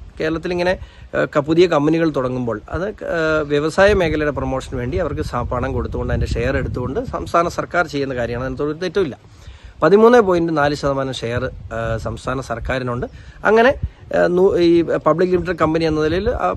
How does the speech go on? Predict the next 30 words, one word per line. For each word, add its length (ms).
പതിനായിരക്കണക്കിന് 760
ആളുകൾക്ക് 540
ആ 300
സ്ഥാപനത്തിൽ 580
ഷെയറുണ്ട്. 420
അങ്ങനെ 560
നടത്തിക്കൊണ്ട് 480
പോകുന്നൊരു 440
കമ്പനിയിൽ 480
നൂറ്റി 340
മുപ്പത്തഞ്ച് 560
കോടി 260
രൂപ, 180
രണ്ടായിരത്തി 360
പതിനാറ് 440
മുതൽ 280
പത്തൊമ്പത് 420
വരെയുള്ള, 360
ആ, 60
കാലഘട്ടത്തിൽ 540
നൂറ്റി 260
മുപ്പത്തഞ്ച് 460
കോടി 360
രൂപയുടെ 320
തിരിമറി 400
നടന്നു 420
എന്ന് 260
ഇന്ററിം 340
സെറ്റിൽമെന്റ് 540
ബോർഡ് 160